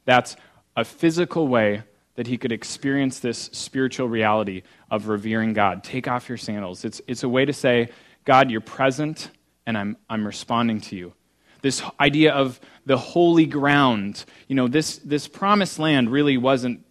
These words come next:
I mean, yes, it was, it was beautiful. Um, they call it a land flowing with milk and honey, which is a nice way to say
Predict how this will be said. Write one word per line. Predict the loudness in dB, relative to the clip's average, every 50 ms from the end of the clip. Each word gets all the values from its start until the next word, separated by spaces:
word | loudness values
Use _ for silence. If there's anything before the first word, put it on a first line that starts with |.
| _ _ _ _ _ _ -6 -2
I | 0
mean, | 2 2 2 0 0
yes, | 4 4 4 4 4 -2
it | -4 -4
was, | -4 -6 -6 -8 -10 -16 _ _
it | -8 -6
was | -6 -6 -8
beautiful. | -10 -8 -2 0 2 2 2 0 -2 -6 -8 -8 -8 -10 -16 _ _ _ _ _ _ _ _ _ _ _ _ _ _ -20 -20 _ _
Um, | -4 -2 0 0 0 -2 -4 -6 -10 _ _ -20 -20 _ _
they | -2 -2 -2
call | 0 2 4 4 4
it | 4
a | 2
land | 0 0 0 0 0 0 -2
flowing | -2 -2 -2 0 0
with | -2 -4 -4 -4
milk | -4 -4 -2 -4
and | -8 -8
honey, | -6 -4 -4 -2
which | -4 -4 -6 -8
is | -8 -6
a | -2
nice | -2 -2 -2 -2 -4
way | -6
to | -6 -6
say | -6 -6 -6 -6 -6